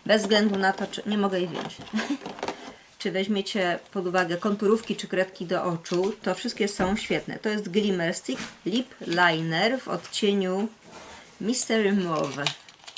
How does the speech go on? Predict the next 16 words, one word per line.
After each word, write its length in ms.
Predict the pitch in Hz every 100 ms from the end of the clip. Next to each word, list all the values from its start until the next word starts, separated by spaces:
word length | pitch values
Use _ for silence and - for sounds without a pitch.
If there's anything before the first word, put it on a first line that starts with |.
| -
Zaraz 320 | 190 185 170
zrobimy 380 | 180 160 151 151
swatch. 440 | - 202 247 - - - - - - - - _ _ _ _ - - _ _
Kredeczka, 800 | - 175 - - - 180 214 247 - _
proszę 220 | 170 -
bardzo. 520 | - 190 190 202 220 233 - _ - _ _ _ _ _ _ _ _ _ _ _ _ _ _ _ _
Myślę, 220 | 277 285
że 80 | 269
będzie 200 | 247 240
pasowała 540 | 226 226 208 208 196 190
do 340 | 185 180 185
szminki. 560 | - 180 165 147 - - _ _ _ _ _ _ _ _ _ _ _ _ _ _ _ _ _ _ _ _ _ _ _ _ _ _ _ _ _
Mhm. 500 | 185 180 170 185 202 208 _ _ _ _ _ _ -
Idealna 440 | 226 202 196 185
parka, 380 | 180 151 147 143
zobaczcie. 440 | 147 139 143 -